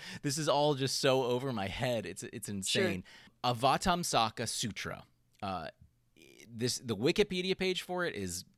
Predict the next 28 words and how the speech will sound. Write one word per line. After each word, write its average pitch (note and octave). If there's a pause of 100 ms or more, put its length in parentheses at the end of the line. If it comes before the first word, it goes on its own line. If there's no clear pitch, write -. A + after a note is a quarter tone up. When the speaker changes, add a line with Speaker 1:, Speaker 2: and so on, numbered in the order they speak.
(420)
Speaker 1:
huge, G3 (240)
and A2+
I, A2
I'm G#2
just G#2+
gonna G#2
get F#2+
this -
one B2+
blurb A#2+
from G2+
Wikipedia. E2 (520)
"The A2
Avatamsaka D#3+
Sutra C#3
describes G#2+
a -
cosmos B2
of F#2 (120)
infinite C#3
realms A#2+ (220)
upon E3
realms F2 (160)
mutually C#3+
containing G#2+ (140)
one F#2
another." E2+ (220)
So G#2+